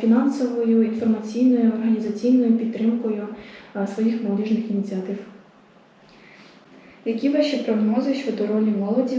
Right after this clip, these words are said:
Speaker 2: у процесі вступу України до Є С?
Speaker 1: Ем, перш за все, хочу сказати, ем, з огляду на те, що я сказала раніше, е,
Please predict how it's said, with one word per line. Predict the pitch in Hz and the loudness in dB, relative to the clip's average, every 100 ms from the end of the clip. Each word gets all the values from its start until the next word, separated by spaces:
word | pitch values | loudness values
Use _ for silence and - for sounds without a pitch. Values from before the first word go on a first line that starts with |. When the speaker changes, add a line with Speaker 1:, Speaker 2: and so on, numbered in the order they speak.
| 247 | -4
Speaker 2:
у | |
процесі | - 214 202 220 220 - - | -4 -4 -4 -4 -6 -6 -12
вступу | - 240 247 233 | -10 -8 -6 -4
України | 196 208 196 233 | -4 -4 -4 0
до | 247 208 | 0 0
Є | 196 185 180 | -2 -4 -4
С? | - - - - - - - - - - - - | -12 -18 -20 -20 -20 -20 -20 -20 -20 -20 -20 -2
Speaker 1:
Ем, | 226 220 220 214 214 214 - - - | 2 4 4 2 -2 -6 -8 -16 -4
перш | 262 285 | -2 0
за | |
все, | 233 - 277 | 0 -2 -4
хочу | 233 233 | -2 -4
сказати, | 226 233 233 233 233 226 226 | -4 -2 -2 0 2 2 2
ем, | 214 208 208 202 226 - - - - | -4 -4 -6 -6 -8 -10 -18 -20 -4
з | 240 | 4
огляду | 247 233 226 | 6 8 8
на | 226 | 6
те, | 233 247 | 6 0
що | 240 | 2
я | 226 | 0
сказала | - 226 226 220 | 0 -6 -4 -2
раніше, | 208 202 208 254 - 214 - - - - - | -2 -2 -2 -2 -2 -4 -6 -12 -16 -20 -18
е, | - | -10